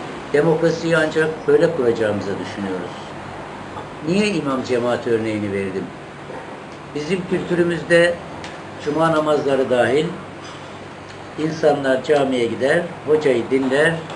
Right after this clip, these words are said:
çıkar giderler. Diğer siyasi partilerde de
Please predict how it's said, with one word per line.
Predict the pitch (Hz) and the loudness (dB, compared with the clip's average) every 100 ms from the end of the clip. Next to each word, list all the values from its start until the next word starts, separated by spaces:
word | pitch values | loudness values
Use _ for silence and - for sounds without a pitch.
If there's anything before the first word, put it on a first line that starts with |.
| - | -8
çıkar | 151 147 131 | -4 -2 0
giderler. | 127 120 113 98 80 - - - - - - - - - | 0 2 2 0 -4 -8 -10 -12 -10 -10 -10 -10 -8 -2
Diğer | 143 190 | 4 4
siyasi | 196 202 180 175 196 175 | 4 2 4 4 2 0
partilerde | 170 165 165 156 156 147 151 | 2 2 2 2 2 4 4
de | 117 | 4